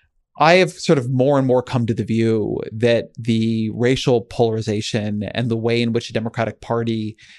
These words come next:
uses its political identity as a sort of, like, a, a, a way to unite sort of racial identities and ideological identities and geographic identities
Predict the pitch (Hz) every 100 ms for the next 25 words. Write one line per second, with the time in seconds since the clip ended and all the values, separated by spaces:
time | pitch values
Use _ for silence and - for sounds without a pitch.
0 | _ - 127 113 120 113 113 - - -
1 | 117 127 143 147 147 147 143 147 156 156
2 | 147 - 117 110 113 - 117 110 110 107
3 | 110 107 - - - - 104 - - 117
4 | 117 113 113 110 110 107 98 - - 110
5 | 135 165 170 139 131 123 123 120 117 113
6 | 104 110 107 143 151 135 120 120 120 117
7 | 117 113 104 107 143 131 120 120 117 113
8 | 113 113 117 110